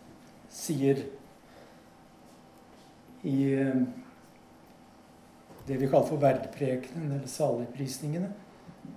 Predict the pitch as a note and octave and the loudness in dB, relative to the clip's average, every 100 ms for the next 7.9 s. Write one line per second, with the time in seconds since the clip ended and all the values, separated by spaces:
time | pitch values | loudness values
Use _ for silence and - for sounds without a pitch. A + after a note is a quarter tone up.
0 | - - - - - - - - - D#3 | -20 -20 -20 -20 -20 -20 -20 -14 -4 0
1 | D3 C#3+ C#3+ - D#3 - - E3+ C#3+ B2 | 2 6 6 6 2 0 4 8 8 6
2 | B2+ D#3 F3+ - - - D#3 C#3 C3 - | 6 6 4 2 -6 -2 0 2 0 -2
3 | D3 D3 - E3 - - C3 C3 D3+ D3 | -2 -2 2 0 0 -6 -2 2 2 2
4 | D#3 D3 C3+ C3 C#3+ F#3+ - - - - | -2 -2 -2 0 4 4 2 -2 -14 -20
5 | - - - - - - - - - - | -20 -20 -20 -20 -20 -20 -20 -20 -18 -18
6 | - - - - D3 D3 C#3+ E3+ B2+ A#2+ | -20 -20 -20 -2 6 6 6 2 4 4
7 | B2 B2+ B2+ C#3 C3 B2 A#2+ A#2+ B2 | 4 2 2 0 0 2 0 0 -2